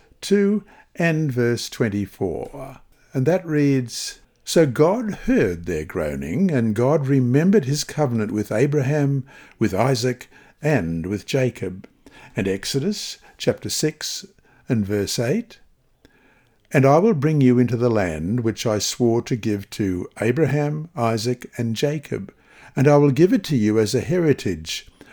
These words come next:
I am the Lord." In Leviticus twenty-six, verse forty-two,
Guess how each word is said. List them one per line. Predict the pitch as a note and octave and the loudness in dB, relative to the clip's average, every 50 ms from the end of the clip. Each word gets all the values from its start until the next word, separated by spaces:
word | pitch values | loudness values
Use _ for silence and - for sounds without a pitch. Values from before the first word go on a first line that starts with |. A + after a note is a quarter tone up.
| - - _ _ | -20 -20 _ _
I | - C3 C3 C3 B2+ B2+ B2+ B2+ B2+ C#3+ G3 - - | -2 2 2 2 2 2 0 0 -2 -4 -6 -6 -4
am | G3+ F#3 A#2+ E2+ E2 D#2+ D#2+ D#2 E2+ F#2+ A2 | -2 0 0 -2 -2 -4 -6 -8 -10 -6 -2
the | A#2 A2+ | -2 0
Lord." | G#2+ B2 B2+ G#2+ D#2+ D2+ D#2 D2+ | 2 2 2 2 0 -2 -4 -4
In | F#2+ F#2+ G2 | -4 -2 -2
Leviticus | G2+ G#2 G2 G#2+ G2+ A2 A2+ - A2+ G#2+ - | -2 -2 -2 -2 -2 -2 -4 -4 -4 -6 -6
twenty-six, | - - C#3 C3 C3 B2+ - - G#3 G3 - - - - - - - - - | -4 -2 -2 0 0 0 0 -2 -2 -2 -2 -6 -10 -10 -12 -16 -20 -14 -2
verse | - D#3+ D#3 C#3 - | 2 4 4 4 2
forty-two, | - - D#3+ D3+ D3+ D#3 D3+ - - G#3 G#3+ D3+ F#2 D#2+ D#2+ E2+ - | 0 2 2 2 2 2 -2 -2 0 2 2 2 2 0 -2 -6 -8